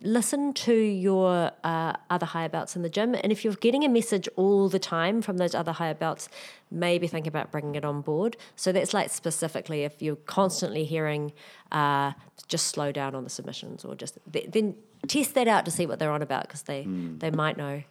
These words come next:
Speaker 1: they might, they might
Speaker 2: Might
Speaker 1: know
Speaker 2: know a
Speaker 1: something.
Speaker 2: thing that you
Speaker 1: <laughs> They
Speaker 2: don't.
Speaker 1: might, they might.
Speaker 2: Um, if you could change one thing in New Zealand, what would this be?
Speaker 1: Um, if I could change one thing in New Zealand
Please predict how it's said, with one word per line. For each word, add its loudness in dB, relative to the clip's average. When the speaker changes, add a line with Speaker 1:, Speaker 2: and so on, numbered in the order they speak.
Speaker 1:
they -4
might, -10
they -4
might -2
Speaker 2:
Might 2
Speaker 1:
know 2
Speaker 2:
know 4
a 4
Speaker 1:
something. 4
Speaker 2:
thing 2
that 0
you -2
Speaker 1:
<laughs> 0
They 6
Speaker 2:
don't. 6
Speaker 1:
might, 2
they 2
might. 0
Speaker 2:
Um, 8
if 0
you 6
could 6
change 6
one 6
thing 2
in 2
New 0
Zealand, 4
what 4
would -2
this -4
be? -4
Speaker 1:
Um, 4
if 6
I 8
could 0
change 2
one 4
thing 2
in 4
New 2
Zealand 2